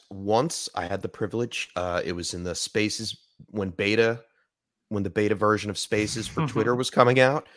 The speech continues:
Speaker 2: Yeah.
Speaker 1: Uh, of course, Tags, you know, he was trying it first, and his, uh, his room was built up big time. And one of my buddies, he said, "Yo, Tags is on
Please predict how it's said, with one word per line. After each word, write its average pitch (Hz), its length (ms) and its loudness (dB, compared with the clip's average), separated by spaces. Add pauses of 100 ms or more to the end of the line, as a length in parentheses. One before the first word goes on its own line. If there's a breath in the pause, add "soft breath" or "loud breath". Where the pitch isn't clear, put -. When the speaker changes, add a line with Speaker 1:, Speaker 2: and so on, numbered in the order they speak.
(140 loud breath)
Speaker 2:
Yeah. 127 280 8
Speaker 1:
Uh, 101 160 8
of 92 160 0
course, 139 320 10
Tags, 131 540 4
you 127 100 0
know, 127 180 8
he 123 160 -2
was 123 100 -6
trying 131 300 4
it 135 60 0
first, 131 440 2
and 110 140 -4
his, 110 280 -8
uh, 110 260 2
his 110 240 -6
room 113 240 0
was 107 240 -6 (1080 soft breath)
built 131 280 0
up 131 300 0
big 120 180 -4
time. 123 460 0 (240 loud breath)
And 110 560 -2 (160)
one 98 140 -6
of 98 40 -4
my 92 100 -4
buddies, 107 440 -4
he - 80 -12
said, 104 320 -4
"Yo, 123 220 2
Tags 113 420 -2
is 98 140 -6
on 101 420 0